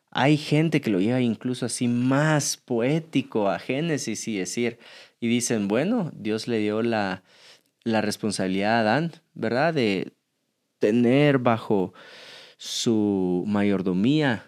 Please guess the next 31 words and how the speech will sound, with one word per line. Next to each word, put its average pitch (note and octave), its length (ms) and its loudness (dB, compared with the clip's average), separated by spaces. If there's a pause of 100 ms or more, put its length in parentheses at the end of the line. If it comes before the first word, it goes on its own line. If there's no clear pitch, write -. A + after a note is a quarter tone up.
(120)
este B2 340 -2
huerto. D3+ 560 0 (320)
Y A#2+ 80 -2
lo A#2+ 100 0
primero B2 360 0
que C#3 100 0
hizo C#3+ 220 0
fue D3 140 -2
crearle D3 340 2
mujer. E3 580 0
Y B2+ 140 0
entonces A2+ 520 -2
también G#2 320 0
el A#2 120 0
hombre A#2 180 0
tiene A#2 180 -2
que B2+ 80 -4
entender G#2+ 380 -2
que - 80 -6
la G#2+ 120 -2
tierra A#2+ 500 -2 (480)
más B2 240 -2
importante A#2+ 480 -2
que A2+ 120 -4
tiene A#2+ 160 -2
es C#3 80 -6
el C#3+ 80 -6
corazón A#2+ 300 -4
de C3+ 80 -4
su C3+ 80 -8
mujer. A#2+ 340 -6